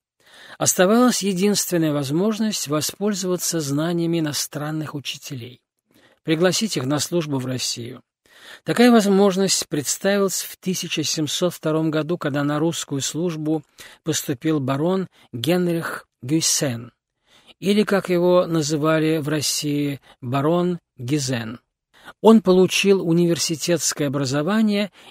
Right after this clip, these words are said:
и скитался по столицам Европы, продавая свои знания то австрийскому императору, то французскому, то датскому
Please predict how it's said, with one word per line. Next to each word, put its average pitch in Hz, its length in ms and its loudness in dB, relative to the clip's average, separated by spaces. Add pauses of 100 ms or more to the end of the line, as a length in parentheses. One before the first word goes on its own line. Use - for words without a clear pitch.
и 165 100 -2
скитался 180 800 -2
по 160 100 -4
столицам 151 600 -2
Европы, 131 580 -4 (640)
продавая 156 500 6
свои 143 400 0
знания 185 600 -2 (140)
то 156 340 0 (240)
австрийскому 185 760 -2
императору, 170 800 0 (300)
то 160 120 2
французскому, 165 920 -2 (260)
то 208 140 0
датскому 143 640 -4